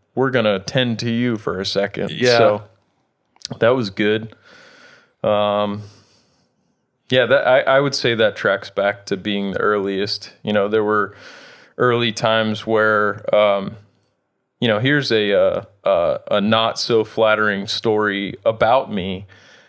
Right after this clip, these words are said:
Speaker 1: but, uh, when we lived in Warwick, New York,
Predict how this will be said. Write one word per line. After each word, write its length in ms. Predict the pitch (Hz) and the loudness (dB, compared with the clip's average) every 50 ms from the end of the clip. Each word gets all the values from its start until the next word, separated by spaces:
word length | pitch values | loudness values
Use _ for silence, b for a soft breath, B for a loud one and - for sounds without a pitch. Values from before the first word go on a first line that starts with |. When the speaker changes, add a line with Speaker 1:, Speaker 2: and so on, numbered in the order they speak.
| b b b _ _ | b b b _ _
Speaker 1:
but, 340 | 113 110 107 107 104 - 120 | 2 2 2 0 -2 0 0
uh, 260 | 110 107 104 101 98 | 2 2 4 2 2
when 220 | 98 104 110 107 107 | 0 0 -2 0 0
we 120 | 107 107 | -2 -2
lived 360 | 107 110 117 117 113 107 110 | -2 -2 -2 -2 -4 -4 -4
in 200 | 110 107 104 104 | -2 -2 -2 -2
Warwick, 540 | 104 107 110 110 107 104 107 101 - - - | 0 0 0 0 0 0 -2 -4 -4 -6 -4
New 100 | 113 107 | -4 -2
York, 600 | 104 101 107 113 117 110 98 87 - - - - | -2 0 0 2 2 2 2 0 -4 -10 -16 -18